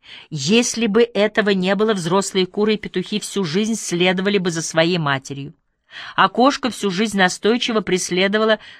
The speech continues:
своего взрослого потомка, пытаясь вылизать и накормить молоком этого здоровенного, матёрого котяру. Конечно, это выглядит абсурдно.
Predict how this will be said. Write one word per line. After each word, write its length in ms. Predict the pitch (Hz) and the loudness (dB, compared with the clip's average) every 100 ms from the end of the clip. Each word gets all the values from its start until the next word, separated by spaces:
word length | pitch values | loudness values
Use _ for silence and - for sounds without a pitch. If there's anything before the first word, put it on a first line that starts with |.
| - | -12
своего 560 | - 214 202 175 202 - | -2 2 4 4 2 0
взрослого 720 | 156 147 185 185 - 175 165 | -4 0 2 2 0 -2 -2
потомка, 580 | - 156 - 214 220 254 | 0 -2 0 -2 -2 -4
пытаясь 520 | 208 190 180 170 - - - | -4 0 0 0 -6 -16 -10
вылизать 720 | 160 156 202 240 240 220 - - | -6 -2 2 2 2 0 -4 0
и 80 | |
накормить 560 | 190 - 180 175 180 - | 0 2 0 0 -4 -4
молоком 480 | 165 160 - 202 214 | 0 0 0 -2 -2
этого 340 | 180 - 170 160 - - | -6 -2 0 0 -4 -8
здоровенного, 1000 | 151 156 202 175 170 214 220 220 208 202 - | -4 2 6 6 6 4 4 4 2 0 -8
матёрого 720 | 156 180 175 - 190 185 185 185 | 0 2 2 2 2 4 2 0
котяру. 720 | - 175 - 135 127 127 127 _ _ _ - | -2 -2 -2 -4 -4 -6 -12 _ _ _ -2
Конечно, 680 | 185 185 175 180 - - | 0 2 2 0 0 -2
это 500 | 226 - 160 160 190 | -2 -2 -6 -6 -6
выглядит 500 | 156 139 147 147 156 - | -6 -8 -10 -10 -12 -10
абсурдно. 680 | 151 - - 120 135 127 | -12 -10 -12 -14 -16 -18